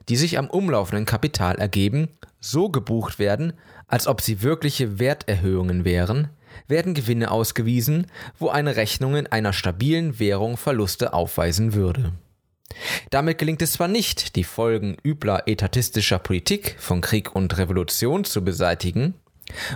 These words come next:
wohl aber sie dem Auge der großen Menge zu entziehen. Man spricht von Gewinnen, man glaubt, in einer Zeit wirtschaftlichen Aufschwungs zu leben, man preist am Ende gar die weise Politik, die alle reicher zu machen scheint.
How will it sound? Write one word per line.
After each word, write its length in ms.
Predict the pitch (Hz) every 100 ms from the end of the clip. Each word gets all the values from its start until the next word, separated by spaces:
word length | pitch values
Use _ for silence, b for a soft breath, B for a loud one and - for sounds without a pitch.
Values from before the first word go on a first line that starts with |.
| -
wohl 300 | 135 196 220
aber 260 | 107 98 95
sie 140 | 101
dem 160 | 98 95
Auge 540 | 101 156 151 120 160 -
der 80 | 101
großen 480 | 101 151 202 165
Menge 240 | 123 107 123
zu 200 | - 85
entziehen. 640 | 98 113 - 202 117 - - _ _ B B B B
Man 120 | 170
spricht 340 | 151 170 175
von 160 | - 165
Gewinnen, 500 | 160 208 185 104 87 95
man 180 | 95
glaubt, 320 | 98 98 117 123
in 100 | 110
einer 280 | 107 104
Zeit 400 | 98 - 135 120
wirtschaftlichen 600 | 107 165 - 151 151 147
Aufschwungs 520 | 156 185 - 110 98 -
zu 80 |
leben, 380 | 98 87 85 82 B B B
man 160 | 131 139
preist 380 | - 143 175
am 140 | 156 135
Ende 260 | 123 127
gar 280 | 117 107 101
die 160 | 101 92
weise 340 | 98 131 143
Politik, 720 | 143 - 104 98 - 160 151 - B -
die 160 | 175 -
alle 400 | 156 139 123 104
reicher 320 | 98 95 101
zu 160 | -
machen 280 | 85 80 90
scheint. 480 | - - - - -